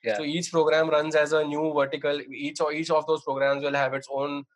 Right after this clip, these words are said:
Speaker 2: uh, channels, its own sort of com-, communication, a different T G, a different cac, a different L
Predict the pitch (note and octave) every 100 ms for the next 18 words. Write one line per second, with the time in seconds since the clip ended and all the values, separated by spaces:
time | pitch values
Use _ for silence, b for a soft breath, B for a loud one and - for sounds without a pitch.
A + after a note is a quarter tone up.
0 | _ B2 B2 B2 B2 B2 B2 B2 - B2+
1 | C3 C#3+ C#3+ C#3 C3 D3 C#3 C#3+ C#3 C3+
2 | C3 - C3 B2+ C3 C3 C#3 C#3 C3+ C#3
3 | C3+ C3 C3 _ C3 B2+ B2+ C#3+ C#3 C3+
4 | C3 C#3 C#3 C#3 _ _ - C3 B2+ C#3
5 | C#3 C3 B2 B2 B2+ B2+ B2+ C3+ C3